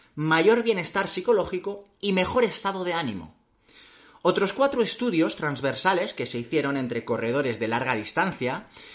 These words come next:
encontraron que desde que estas personas participaban en carreras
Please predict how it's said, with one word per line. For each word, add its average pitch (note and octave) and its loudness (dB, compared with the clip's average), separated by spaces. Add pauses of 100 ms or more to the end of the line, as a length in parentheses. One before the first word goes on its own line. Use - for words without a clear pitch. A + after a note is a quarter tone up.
(160)
encontraron F3+ 0
que D#3+ 2
desde D3 2
que E3+ -2
estas B3 -6
personas A#2 -4 (100)
participaban D#3 0
en E3+ -2
carreras C#3+ -2